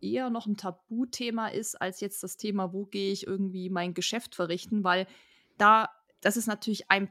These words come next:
selber irgendwie unangenehm. Man hat das Gefühl, man ist selbst nur betroffen. Und wir wollen ja auch die Folge machen, nicht um jetzt einmal darüber zu sprechen, sondern auch um zu zeigen, es gibt halt kein Tabuthema. Wenn jemand davon halt betroffen ist, dann wird das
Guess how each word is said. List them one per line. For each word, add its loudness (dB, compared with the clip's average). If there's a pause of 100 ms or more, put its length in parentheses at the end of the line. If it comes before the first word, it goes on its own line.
selber -2
irgendwie -2
unangenehm. 0
Man 2
hat -2
das -4
Gefühl, -2
man 0
ist -4
selbst -2
nur 2
betroffen. 0 (340)
Und 4
wir 0
wollen 6
ja 6
auch 2
die -4
Folge -2
machen, 2
nicht 0
um -4
jetzt -2
einmal 2
darüber 0
zu -6
sprechen, 0
sondern -2
auch 2
um -2
zu -4
zeigen, 2 (320)
es 0
gibt 2
halt 6
kein 2
Tabuthema. 0 (300)
Wenn 8
jemand 8
davon -2
halt 0
betroffen -2
ist, -2
dann 0
wird -4
das -2